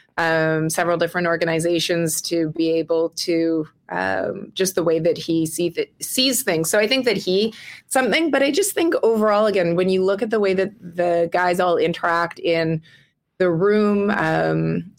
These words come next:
obviously we have the benefit of sometimes of being able to mic up some of the guys and even just hearing side conversations that they have on the bench. It just, it's a really,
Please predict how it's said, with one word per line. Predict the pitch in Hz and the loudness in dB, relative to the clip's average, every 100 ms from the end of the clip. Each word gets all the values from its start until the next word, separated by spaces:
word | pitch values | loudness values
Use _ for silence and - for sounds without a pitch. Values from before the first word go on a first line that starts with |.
| - | -2
obviously | 196 202 202 196 | 0 2 2 0
we | 185 | 2
have | 185 175 | 0 0
the | 180 175 170 170 | 2 2 0 0
benefit | 170 170 165 175 | 0 0 0 0
of | 170 165 | 0 -2
sometimes | 165 165 175 165 | -4 -2 -2 0
of | 156 160 - | -2 -4 -2
being | 165 160 | 0 0
able | 160 | -2
to | 156 | -4
mic | 165 156 160 | -2 -2 -2
up | 160 160 | -2 -2
some | 170 170 | -2 0
of | |
the | 165 | 0
guys | 170 170 170 165 | 0 2 2 0
and | 165 160 | 0 -2
even | 143 196 202 | 0 0 0
just | 185 - | 0 0
hearing | 185 175 170 | 0 0 0
side | 175 165 | -2 -2
conversations | - 170 170 - 170 165 180 175 170 - - - _ - | -2 -2 -2 0 0 0 0 -2 -4 -10 -20 -20 _ 0
that | 180 143 - | 2 2 0
they | 175 170 160 | 2 4 4
have | 160 - 165 165 | 2 0 0 2
on | 165 | 2
the | 165 | 0
bench. | 160 170 185 | 0 0 0
It | 220 196 | 0 2
just, | 220 214 - - - _ - | 2 0 -4 -8 -20 _ -2
it's | 214 220 | 0 2
a | |
really, | 208 220 220 233 226 214 - | 2 2 2 2 2 0 -4